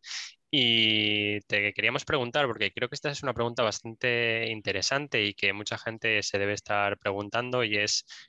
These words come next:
en una posición tan importante como es la de director general, que tienes tanta responsabilidad, gestionas, eh, tal gra-, eh, cantidad de, de personas, ¿cómo haces tú para, para llevarlo, eh, personalmente? O sea, toda esa presión, toda esa responsabilidad,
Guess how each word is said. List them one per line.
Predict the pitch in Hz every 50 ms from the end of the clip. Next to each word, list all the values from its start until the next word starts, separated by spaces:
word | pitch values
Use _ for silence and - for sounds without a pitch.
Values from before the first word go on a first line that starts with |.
| _ _
en | 117 107 104 107
una | 117 139 156 -
posición | 156 143 - 131 110 - - 120 117 113 113 113 107 104 104 -
tan | - 101
importante | 104 101 98 - 101 - 104 104 104 104 98
como | 98 98 98 101
es | 98 104
la | 110 101
de | 101 98 95
director | 98 98 98 95 - - 104 104
general, | - - 131 117 104 95 92 98 113 156 202 - _ _ - - - - - _ _ _ -
que | 107 98
tienes | - 98 101 107 104 - -
tanta | 110 117 127 - 117
responsabilidad, | 117 110 - - 101 98 - 104 101 95 92 92 95 90 98 98 107 110 113 117 117 117 120 -
gestionas, | - - 104 - - 104 107 104 - - - _ -
eh, | 123 110 101 98 98 98 98 98 - _
tal | - 107 113 113
gra-, | - 117 123 131
eh, | 123 113 113 113
cantidad | - 110 107 101 104 101 101 98
de, | 101 98 95 98
de | 98 104 -
personas, | - 92 - - 110 110 123 - - - _ _ _ _ _
¿cómo | - 110 117 135
haces | 143 - 123 104 -
tú | - 120 123
para, | - 127 127 117 101 98 98 98 101 104 - _ - - _ _
para | - 107 101 101
llevarlo, | 98 98 98 101 101 113 113 117 120 123 120 113 110 107 107 101 101 - _ - - - _ _ _ _
eh, | 120 113 107 104 101 101 101 -
personalmente? | - 98 - 104 104 110 110 104 101 104 104 98 - - 92 90
O | 90
sea, | - - 101 92 92 92
toda | - - 104 110 117
esa | - - -
presión, | - 98 92 - - 113 123 131 131 117
toda | - 107 110
esa | - - 117
responsabilidad, | 113 - - - 104 - 104 92 92 98 98 107 117 143